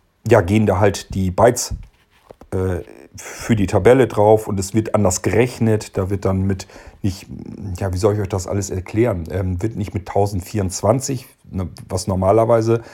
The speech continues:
ähm, adressiert ist, sondern da rechnen die Hersteller ganz gern mit den tausend und so kommen diese Überschneidungen da zustande. Es ist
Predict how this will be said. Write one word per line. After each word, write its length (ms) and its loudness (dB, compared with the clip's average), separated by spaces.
ähm, 500 0
adressiert 420 0
ist, 100 -6
sondern 960 -4
da 260 0
rechnen 380 -4
die 100 -4
Hersteller 400 0
ganz 220 -4
gern 320 -2
mit 160 -2
den 140 -2
tausend 420 4
und 340 -8
so 160 2
kommen 260 2
diese 180 0
Überschneidungen 600 4
da 80 -2
zustande. 380 -4
Es 100 -6
ist 180 -4